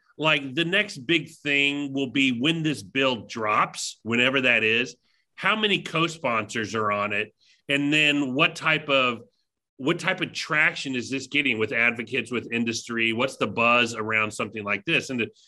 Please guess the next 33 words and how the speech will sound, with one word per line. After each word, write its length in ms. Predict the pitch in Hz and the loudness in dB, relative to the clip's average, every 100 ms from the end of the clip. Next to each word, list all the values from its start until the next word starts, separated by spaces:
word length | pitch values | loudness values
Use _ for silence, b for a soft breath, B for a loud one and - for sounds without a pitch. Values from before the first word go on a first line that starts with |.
| _ - | _ 0
if 160 | 139 196 | 2 2
it's 140 | 214 | 2
a 60 | 175 | 2
non-starter 800 | 151 156 143 - 131 160 170 123 | 6 4 4 0 2 4 4 2
and 100 | 120 | 0
it's 140 | 113 | -2
D 180 | 117 139 | 0 2
O 160 | 127 | 4
A 140 | 135 135 | 4 4
and 80 | 120 | 2
no 100 | 127 | 0
one's 220 | 120 - | -4 0
talking 260 | 123 - | 0 0
about 300 | 117 107 107 | -2 0 -2
it, 40 | 104 | -2
then 120 | 110 | -4
we're 100 | 113 | -2
gonna 160 | 139 135 | 0 0
have 160 | 131 | 0
to 80 | 120 | -2
pivot 380 | - 143 135 113 | -2 0 2 0
and 240 | 107 107 104 | 0 -4 -2
move 280 | 117 127 | 0 2
on 180 | 117 117 | 2 0
to 60 | 110 | 0
something 400 | 127 117 104 90 | -4 -6 -8 -8
else 420 | 95 131 202 - b b b b - | -4 -4 -4 -10 b b b b 0
and 100 | 143 | 2
then 120 | 127 | 2
see 200 | - 165 | 2 2
where 220 | 156 139 | 4 4
we 120 | 127 | 2
go, 520 | 107 110 113 185 208 | 0 2 4 2 -2